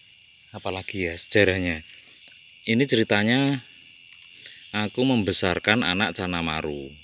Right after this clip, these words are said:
Nah, yang punya kolam diriku, terus yang punya anakan cana maru itu Bang Kiki. Ceritanya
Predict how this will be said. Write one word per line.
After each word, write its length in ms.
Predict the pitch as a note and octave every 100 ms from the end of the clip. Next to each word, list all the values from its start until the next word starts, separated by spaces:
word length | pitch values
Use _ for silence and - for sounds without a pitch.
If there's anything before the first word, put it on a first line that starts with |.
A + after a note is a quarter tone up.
| - - - - - - - - - - - - - - - - - - - - -
Nah, 480 | D#2+ D#2 D2+ C2+ C2+ -
yang 240 | F#2+ F2 E2
punya 320 | F2+ E2+ D#2+
kolam 400 | G2+ A2 G#2 F2+
diriku, 880 | F2 D#2+ D2+ - D2+ D2 D2+ F2+ A#2+ - - - - - - - - - -
terus 560 | F#2 E2+ F2 G#2 - F#2+
yang 240 | F2 E2+
punya 480 | D#2+ F#2 F2+ F2+ E2 -
anakan 560 | E2+ E2+ F2 F2 E2
cana 320 | D#2+ E2+ E2
maru 400 | D#2+ E2 F#2 G#2
itu 400 | F#2 - A2 A2+ - - -
Bang 240 | F2+ E2
Kiki. 720 | - E2 - F#2 E2 D#2 D2+
Ceritanya 640 | - E2+ E2 E2+ G2 G#2+